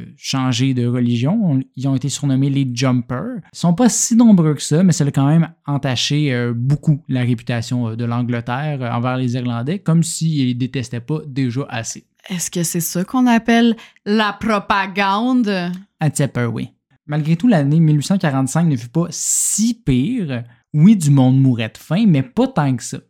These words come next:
Speaker 1: C'est plus en quarante-six et quarante-sept que le mildiou a été plus féroce, détruisant le plus de tubercules. En quarante-cinq, on estimait les pertes entre un tiers et une demi des récoltes.
Speaker 2: Oh, ça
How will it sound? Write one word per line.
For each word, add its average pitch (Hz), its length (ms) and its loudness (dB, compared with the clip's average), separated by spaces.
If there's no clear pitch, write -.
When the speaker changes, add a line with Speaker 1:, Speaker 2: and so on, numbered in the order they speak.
Speaker 1:
C'est - 180 -8
plus 226 280 -2
en 143 120 0
quarante-six 131 540 -2
et 180 60 0
quarante-sept 120 500 -2
que - 80 4
le 135 140 4
mildiou 135 480 4
a 151 40 6
été 151 140 2
plus 151 160 0
féroce, 147 420 0
détruisant 151 460 -2
le 147 140 2
plus 151 320 -2
de 135 80 -6
tubercules. 123 600 -10
En 143 120 0
quarante-cinq, 180 580 2
on 151 120 2
estimait 156 340 -2
les 156 140 0
pertes 170 280 -6
entre 147 320 -6
un 160 200 -2
tiers 175 480 0
et 139 220 4
une 135 160 2
demi 135 300 2
des 131 180 0
récoltes. 117 680 -6
Speaker 2:
Oh, 180 560 2
ça 160 220 -4